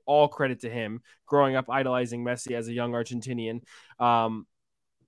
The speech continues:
Alan Velasco was getting in, beh-, in behind those spaces time and time and time again, especially in the first half. It was a mismatch. Arroyo was nowhere to be found. Busquets was not being able to cover. And Gomez again, a guy who wants to get forward, and we said that too. He's a guy who's going to wanna get forward. We saw how tenacious he was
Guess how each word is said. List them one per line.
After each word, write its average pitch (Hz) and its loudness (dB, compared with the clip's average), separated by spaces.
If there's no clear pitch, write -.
Alan 185 8
Velasco 180 4
was 135 -2
getting 160 2
in, 147 0
beh-, 139 -2
in 156 2
behind 151 2
those 131 2
spaces 147 -4
time 165 4
and 127 0
time 165 2
and 131 -2
time 156 0
again, 147 2
especially 170 0
in 143 2
the 131 2
first 165 0
half. 214 2
It 139 6
was 135 2
a 131 0
mismatch. 135 2
Arroyo 202 8
was 160 2
nowhere 190 6
to 170 -4
be 143 0
found. 139 2
Busquets 190 -2
was 147 -12
not 135 4
being 127 2
able 120 -2
to 120 -14
cover. 117 -4
And 139 -2
Gomez 175 4
again, 147 2
a 143 -2
guy 156 6
who 180 2
wants 170 2
to 185 -8
get 160 0
forward, 139 0
and 135 -2
we 160 -4
said 175 -2
that 151 0
too. 170 -2
He's 139 -2
a 147 0
guy 139 0
who's 165 -4
going 143 2
to 160 0
wanna 151 2
get 151 0
forward. 135 2
We 131 0
saw 147 0
how 151 0
tenacious 143 -4
he 139 -8
was 131 0